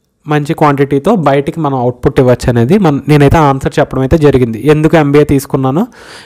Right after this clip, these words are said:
ఎందుకు ఎంబీఏ interview attend అవుతున్నాను అనేది. So ఇక్కడతో, ఆ, they will be some,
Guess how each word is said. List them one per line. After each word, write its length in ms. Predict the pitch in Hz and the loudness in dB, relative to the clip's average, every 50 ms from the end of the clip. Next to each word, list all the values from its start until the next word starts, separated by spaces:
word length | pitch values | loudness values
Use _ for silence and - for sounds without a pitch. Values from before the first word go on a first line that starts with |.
| - - | -4 -2
ఎందుకు 220 | 156 156 160 151 170 | 0 2 2 2 2
ఎంబీఏ 400 | 156 147 147 147 151 151 156 151 | 2 2 4 4 4 6 6 4
interview 340 | 135 127 131 135 135 139 | 2 0 0 0 2 2
attend 280 | 139 123 - 123 120 120 | 0 0 -2 -4 -4 -2
అవుతున్నాను 400 | 120 113 - 120 117 113 113 107 | -4 -4 -4 -6 -6 -6 -6 -6
అనేది. 220 | 104 107 113 127 135 - - - - _ _ - - | -6 -8 -8 -10 -12 -16 -18 -20 -20 _ _ -4 0
So 60 | 226 | 2
ఇక్కడతో, 640 | 226 208 190 - 196 180 175 - 202 196 185 151 - - _ _ _ _ _ _ _ - | 4 4 4 2 2 0 2 2 4 4 4 4 2 -2 _ _ _ _ _ _ _ -4
ఆ, 260 | 170 175 175 170 175 160 160 | 0 2 2 2 2 0 0
they 160 | 175 196 196 | 2 2 2
will 160 | 190 196 180 | 2 2 0
be 60 | 185 | -2
some, 140 | - 180 165 | 0 -2 -2